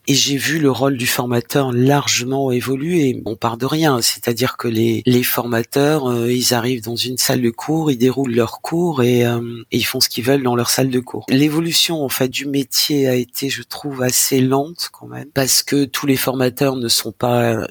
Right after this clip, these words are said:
d'une part, acculturés au numérique et d'autre part, n'ont pas forcément envie de passer à la formation à distance.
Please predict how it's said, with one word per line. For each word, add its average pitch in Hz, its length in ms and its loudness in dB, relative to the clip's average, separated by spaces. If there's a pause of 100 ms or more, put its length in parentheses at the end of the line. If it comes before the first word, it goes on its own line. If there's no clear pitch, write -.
d'une 123 280 -8
part, 127 220 0
acculturés 120 600 -2
au 120 80 -2
numérique 123 720 -4
et 117 360 4
d'autre 127 360 -4
part, 131 440 0
n'ont 113 180 -8
pas 127 140 -2
forcément - 180 -2 (340)
envie 123 300 -4
de 117 120 -6
passer 113 520 0
à 117 60 4
la 113 120 2
formation 117 600 -4
à 113 100 -2
distance. 139 720 -2